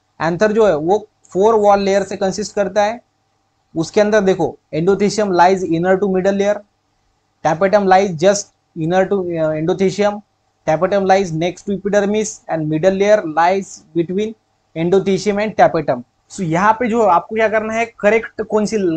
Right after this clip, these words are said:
statement है इसके अंदर वो ढूंढना है, correct statement ढूंढना है।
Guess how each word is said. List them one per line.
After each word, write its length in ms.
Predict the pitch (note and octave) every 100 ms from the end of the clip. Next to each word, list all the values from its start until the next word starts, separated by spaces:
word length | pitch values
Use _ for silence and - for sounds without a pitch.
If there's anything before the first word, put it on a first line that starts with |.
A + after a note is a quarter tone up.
| E3+
statement 460 | E3 F#3+ F#3+ G#3 G#3
है 60 |
इसके 200 | G3+ G#3
अंदर 260 | G3 G3 D#3
वो 180 | D#3 G3
ढूंढना 300 | E3+ E3 D#3+
है, 100 | C#3 -
correct 320 | E3 F#3+ G3
statement 440 | - F3 D#3 E3 D#3+
ढूंढना 240 | D3 C#3
है। 80 | A#2+